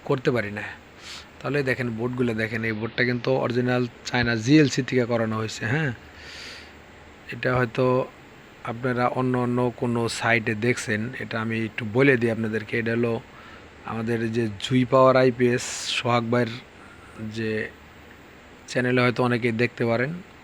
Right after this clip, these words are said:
ওনারই একটা বোর্ড। আমি বেশ কিছু পিসি নিয়েছিলাম ওনার কাছ থেকে, নিয়ে বোর্ডগুলো রেডি করছি।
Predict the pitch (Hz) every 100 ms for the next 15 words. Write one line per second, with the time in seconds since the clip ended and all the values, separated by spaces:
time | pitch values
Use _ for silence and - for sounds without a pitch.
0 | - - - - 127 127 120 127 - 127
1 | 113 135 - - - - - - - -
2 | - - 117 113 117 - 139 123 131 123
3 | 120 120 117 - 120 127 120 120 120 113
4 | 113 110 113 - 123 127 139 120 113 107
5 | 110 113 113 110 113 113 113 -